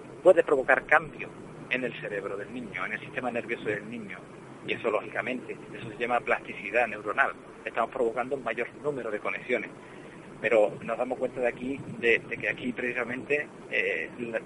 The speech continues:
la, las dos, las, los dos postulados tienen, tienen razón y tienen,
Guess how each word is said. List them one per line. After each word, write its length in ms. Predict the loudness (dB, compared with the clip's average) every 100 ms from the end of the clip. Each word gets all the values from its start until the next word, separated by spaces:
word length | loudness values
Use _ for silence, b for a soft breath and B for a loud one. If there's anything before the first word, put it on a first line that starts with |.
| 0
la, 180 | 0 2
las 220 | -2 0
dos, 160 | -2 -4 -6 -4
las, 140 | -2 -2 -6 -10
los 100 | -6
dos 100 | -4
postulados 440 | -4 -4 10 12 12
tienen, 320 | 6 0 -6 -10
tienen 200 | -10 -6
razón 360 | -2 4 4 4
y 40 |
tienen, 300 | -4 -6 -6